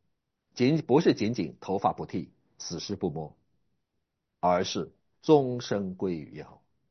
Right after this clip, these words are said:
好，这句话是什么意思？所以这句话你就要结合刚才前面所讲的，撒母耳是利未人，他是利未支派的。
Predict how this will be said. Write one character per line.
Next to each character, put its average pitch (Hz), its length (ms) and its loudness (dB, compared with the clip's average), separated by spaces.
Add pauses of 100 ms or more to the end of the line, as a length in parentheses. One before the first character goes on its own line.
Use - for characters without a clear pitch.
(540)
好， - 120 -10
这 151 140 2
句 143 100 0
话 110 200 -2
是 95 120 -8
什 82 140 -12
么 73 80 -14
意 76 120 -10
思？ - 160 -20 (1300)
所 117 160 0
以 123 60 2
这 196 120 10
句 127 120 4
话 104 320 2 (300)
你 95 120 -2
就 110 140 2
要 98 100 2
结 - 420 0
合 78 320 -6
刚 92 140 -4
才 90 100 -4
前 - 240 -8
面 90 140 -4
所 78 160 -8
讲 50 240 -14
的， - 120 -20 (500)
撒 160 240 2
母 135 100 2
耳 - 160 -4
是 - 220 -6
利 113 420 -2
未 82 140 -2
人， - 160 -20 (2500)
他 104 160 -6
是 - 340 -6
利 120 280 2
未 87 180 0
支 - 180 -14
派 - 200 -18
的。 - 140 -20